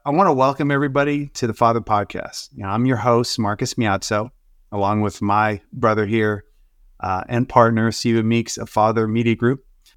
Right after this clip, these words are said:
And my question to you is this: what would it be like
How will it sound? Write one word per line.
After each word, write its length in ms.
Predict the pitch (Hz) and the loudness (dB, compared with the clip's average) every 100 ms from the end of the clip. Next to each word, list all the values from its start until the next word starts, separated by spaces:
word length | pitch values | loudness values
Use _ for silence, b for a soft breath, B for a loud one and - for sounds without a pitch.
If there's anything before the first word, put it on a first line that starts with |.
| - _ _ _ _ | -20 _ _ _ _
And 320 | 139 123 117 123 | -4 0 0 0
my 240 | 120 139 | 2 2
question 400 | - 151 - 131 | 0 -4 -2 -4
to 140 | - | -2
you 80 | 120 | -2
is 80 | 104 | 0
this: 240 | 104 90 | -2 -2
what 180 | 113 131 | 0 2
would 120 | 180 170 | 2 -2
it 180 | 123 | -4
be 240 | - 117 123 | -2 0 0
like 480 | 50 50 - - | -2 -8 -12 -20